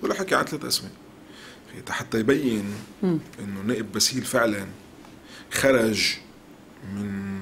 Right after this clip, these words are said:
Speaker 1: آه، تحالفه مع حزب الله.
Speaker 2: مم.
Speaker 1: أنا عندي مصلحة استراتيجية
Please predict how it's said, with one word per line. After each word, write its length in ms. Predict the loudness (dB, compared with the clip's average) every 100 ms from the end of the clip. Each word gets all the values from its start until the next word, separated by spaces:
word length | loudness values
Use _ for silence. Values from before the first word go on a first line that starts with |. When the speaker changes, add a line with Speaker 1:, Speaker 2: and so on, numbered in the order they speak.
| -10 -16 -16
Speaker 1:
آه، 340 | -14 -14 -10 -4
تحالفه 480 | 0 2 0 -4 -10
مع 60 |
حزب 200 | -6 -6 -6
الله. 160 | -10 -12 -14 -2
Speaker 2:
مم. 180 | 2 2 0
Speaker 1:
أنا 200 | -2 -2
عندي 220 | -2 -4
مصلحة 340 | 0 0 0 -2
استراتيجية 680 | -2 -4 -6 -8 -8 -10